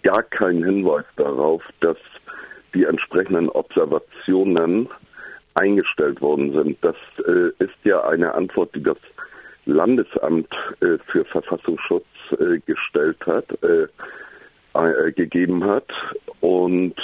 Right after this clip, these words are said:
die Quellen, äh, der Daten, die dort gespeichert sind, liegen ja noch im Dunkeln. Das ist jetzt zurzeit Aufgabe, dort, äh, Näheres in Erfahrung zu bringen.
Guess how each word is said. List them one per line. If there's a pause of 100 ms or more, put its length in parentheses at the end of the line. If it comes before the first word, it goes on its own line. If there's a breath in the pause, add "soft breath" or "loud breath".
(140)
die
Quellen, (120)
äh, (260)
der
Daten,
die
dort
gespeichert (100)
sind, (680 loud breath)
liegen
ja
noch
im
Dunkeln.
Das
ist
jetzt (280)
zurzeit (840 loud breath)
Aufgabe, (580 loud breath)
dort, (200)
äh,
Näheres (140)
in
Erfahrung (120)
zu
bringen.